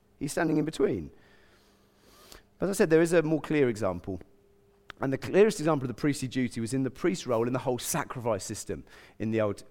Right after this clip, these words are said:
in the Old Testament. I've got a picture, uh, I think, of something to do with sacrifices, another photo from the exact time, as, you, as I'm sure you're aware, exactly what happened, but it might be in the right, right sort of realm. Um, in the sacrifice system in the Old Testament, the priest would offer,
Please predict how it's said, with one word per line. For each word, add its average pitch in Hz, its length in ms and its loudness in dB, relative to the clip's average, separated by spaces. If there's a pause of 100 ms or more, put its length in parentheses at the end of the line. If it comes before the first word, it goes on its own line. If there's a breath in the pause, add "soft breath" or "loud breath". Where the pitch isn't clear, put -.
(100)
in 113 120 0
the 113 120 0
Old 101 160 -2
Testament. 107 280 -4
I've 101 80 -2
got - 40 -14
a - 20 -18
picture, 117 380 -4 (320 soft breath)
uh, 107 200 -2
I 98 60 -4
think, 123 260 -6
of 117 160 -8
something 113 360 -6
to 117 100 -10
do 123 220 -4
with 110 80 -6
sacrifices, 104 840 -6 (360 soft breath)
another 107 400 -2 (140)
photo 107 520 -2
from 104 180 -8
the 98 120 -6
exact 95 400 -8
time, 87 420 -12 (180)
as, 98 160 -16
you, 90 200 -10
as 95 160 -8
I'm 95 80 -6
sure 104 180 -6
you're 95 140 -6
aware, 95 360 -6 (320 loud breath)
exactly 117 520 0
what 107 100 -2
happened, 104 320 -6
but 127 180 2
it 139 180 -2
might 139 200 4
be 143 80 2
in 143 80 4
the 131 100 0
right, 127 280 6
right 117 260 0
sort 120 180 0
of 127 80 -4
realm. 117 360 4 (320 loud breath)
Um, 170 220 8 (140 loud breath)
in 262 80 4
the 311 60 6
sacrifice 226 440 6
system 170 240 0
in - 20 4
the 170 80 8
Old 160 120 4
Testament, 135 460 0 (160 loud breath)
the 156 80 0
priest 254 400 2
would 196 120 0
offer, 147 440 6